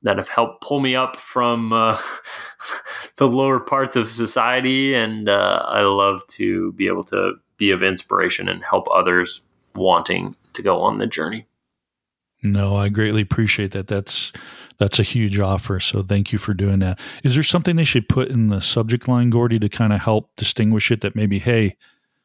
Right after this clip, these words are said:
Speaker 2: this is important. I really need some help"? Is there
Speaker 1: Brian is awesome. Dot, dot,
Speaker 2: What?
Speaker 1: dot.
Speaker 2: Brian is awesome? <laughs>
Speaker 1: Yeah. No, like, uh, if, if I don't respond, it's not 'cause I'm necessarily ignoring you. It's just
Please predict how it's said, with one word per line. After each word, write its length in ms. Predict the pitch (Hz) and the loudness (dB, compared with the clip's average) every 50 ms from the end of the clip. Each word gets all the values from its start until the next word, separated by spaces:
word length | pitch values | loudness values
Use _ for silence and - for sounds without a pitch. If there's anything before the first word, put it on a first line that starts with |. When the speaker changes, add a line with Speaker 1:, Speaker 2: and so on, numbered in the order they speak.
| _ _ | _ _
Speaker 2:
this 160 | - 117 - | 0 0 2
is 140 | 120 113 104 | 2 2 2
important. 600 | 110 110 104 - - 120 123 - 127 120 113 107 | 2 2 2 2 2 2 0 2 0 2 2 2
I 100 | 101 98 | 2 0
really 280 | 98 101 113 110 107 107 | 0 0 2 2 4 4
need 180 | 104 104 104 | 4 2 2
some 160 | - - 107 87 | 0 -2 -4 -2
help"? 320 | - 117 110 113 120 - _ - | 0 0 0 0 -2 -4 _ -4
Is 180 | 113 101 95 | -4 -4 -2
there 320 | 95 101 98 95 92 90 - - _ _ _ | -4 -2 -2 -4 -4 -8 -12 -16 _ _ _
Speaker 1:
Brian 480 | - 107 104 101 98 101 104 101 98 | -2 0 2 2 4 4 2 4 4
is 200 | 95 95 90 - - - | 4 2 2 0 -2 0
awesome. 580 | - 90 85 82 - - 107 107 107 110 113 - _ _ _ _ _ _ _ _ _ _ _ _ | 2 2 2 2 0 -2 -4 -6 -6 -8 -12 -16 _ _ _ _ _ _ _ _ _ _ _ _
Dot, 240 | - 107 92 90 - | 0 0 0 2 2
dot, 140 | - 92 107 | 0 0 0
Speaker 2:
What? 80 | 127 | 0
Speaker 1:
dot. 320 | - 98 98 101 - - - _ _ _ - | 0 -2 -4 -4 -6 -8 -14 _ _ _ -16
Speaker 2:
Brian 460 | - 107 - 120 110 139 139 123 139 | -10 -2 0 2 2 2 2 4 4
is 160 | 127 113 101 | 2 4 4
awesome? 460 | 113 107 117 113 - - 165 170 170 - _ _ _ _ _ - _ _ _ _ | 4 4 2 2 2 0 0 -2 -2 -4 _ _ _ _ _ -20 _ _ _ _
<laughs> 260 | - - _ _ - | -20 -20 _ _ -20
Speaker 1:
Yeah. 140 | - 104 104 - _ _ _ - _ _ _ _ - - - - - - - - _ | -18 -18 -18 -18 _ _ _ -20 _ _ _ _ -20 -20 -20 -20 -20 -20 -20 -6 _
No, 220 | 262 262 240 226 220 | 2 4 4 4 4
like, 180 | 220 214 202 202 | 4 4 4 4
uh, 380 | 208 - 170 185 185 - - - - - - - - - _ _ _ _ _ _ _ _ _ _ _ _ _ - - _ _ | 2 4 2 2 0 0 -2 -6 -6 -8 -10 -12 -14 -18 _ _ _ _ _ _ _ _ _ _ _ _ _ -20 -20 _ _
if, 240 | - 180 160 - 151 - _ _ _ _ _ | -2 0 0 0 -4 -10 _ _ _ _ _
if 140 | - 135 - | -2 0 2
I 100 | 151 139 | 0 0
don't 320 | 120 113 - 139 143 143 123 | 0 2 2 2 2 4 2
respond, 420 | 120 110 - - 113 104 113 127 | 0 0 0 0 2 2 2 2
it's 120 | 120 - | 0 -2
not 200 | - 113 107 95 - | 0 0 0 0 2
'cause 160 | - 107 98 | 0 2 2
I'm 220 | 98 95 92 92 92 | 2 2 2 2 0
necessarily 640 | 92 90 90 - 92 - - 98 92 92 92 90 87 | 0 0 0 -2 -2 -2 0 0 0 2 2 2 2
ignoring 480 | 87 87 90 85 87 90 92 104 120 135 | 2 0 -2 -2 -2 0 2 2 2 4
you. 160 | 151 151 127 | 4 4 2
It's 140 | 98 - - | 2 0 -2
just 180 | 87 - - | -4 -4 -4